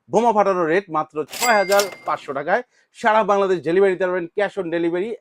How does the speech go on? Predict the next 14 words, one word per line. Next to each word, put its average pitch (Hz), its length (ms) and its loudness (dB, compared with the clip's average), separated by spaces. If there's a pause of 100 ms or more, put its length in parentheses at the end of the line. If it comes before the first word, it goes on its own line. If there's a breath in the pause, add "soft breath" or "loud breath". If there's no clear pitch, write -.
একটি - 220 -18 (140)
টাকাও 151 240 -4
অ্যাডভান্স 180 340 -2
করতে 190 220 -4
হবে 190 200 0
না, 247 60 -2 (380)
এবং 240 280 6
কি 180 80 -6 (100)
ডেলিভারি 151 360 0
চার্জও 110 340 -6
লাগবে 87 300 -12
না। 76 60 -20 (160)
তো 240 60 2 (140)
যারা 190 160 6